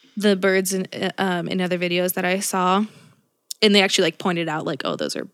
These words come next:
you know, so-and-so birds." Um, so it kind, to me, it kinda sounded more like that 'cause it was kind of like a, "Ha! Ha!" like, that kind of sound. So I'm like, "Oh, like, I don't know if I believe that that's necessarily a scream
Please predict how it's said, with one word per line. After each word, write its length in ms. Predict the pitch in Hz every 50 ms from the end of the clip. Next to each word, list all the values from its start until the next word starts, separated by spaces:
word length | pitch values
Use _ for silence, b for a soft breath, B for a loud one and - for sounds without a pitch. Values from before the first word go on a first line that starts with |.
| _ _ -
you 100 | 87 - -
know, 100 | - - -
so-and-so 520 | - - - 98 - 82 73 - - 85 -
birds." 340 | - 90 71 82 - - B B B B B B B B B B _
Um, 320 | 196 196 185 180 180 175 185
so 140 | - 240 240
it 100 | 233 -
kind, 440 | - - - 285 269 294 302 240 -
to 80 | 294
me, 440 | 254 247 240 240 247 240 240 269 320
it 100 | 302 -
kinda 320 | - - 311 294 294 294 285
sounded 340 | - 294 254 247 254 262 247
more 260 | 247 240 247 247 254
like 220 | 254 247 254 - -
that 200 | 262 247 - -
'cause 120 | - 240 220
it 20 |
was 100 | 214 208
kind 200 | - - 220 214
of 60 | 214 208
like 160 | 202 190 -
a, 180 | 180 170 180 b b b b b b _ -
"Ha! 520 | - 339 359 349 320 254 220 - - - - _ _ _ -
Ha!" 240 | - 302 294 294 - -
like, 200 | 196 170 - -
that 180 | 190 185 - -
kind 220 | - 254 240 262
of 160 | 262 269 269
sound. 460 | - - 262 254 262 269 277 285 294 - - B B B B B B B B
So 120 | - - 240
I'm 80 | 254
like, 180 | 262 254 240 - -
"Oh, 440 | 427 480 494 480 480 466 466 453 440
like, 120 | 415 403 427
I 80 | 453 466
don't 140 | 453 320
know 180 | 349 381 370 370
if 100 | 370 -
I 120 | 320 320
believe 340 | 302 294 285 302 302 269 -
that 220 | - 226 - _ -
that's 300 | 214 208 214 - - -
necessarily 440 | 233 226 - - 233 220 214 202 185
a 60 | 185
scream 1300 | - - - - - - - 220 233 233 233 233 240 247 254 262 269 285 285 294 302 311 311 320 320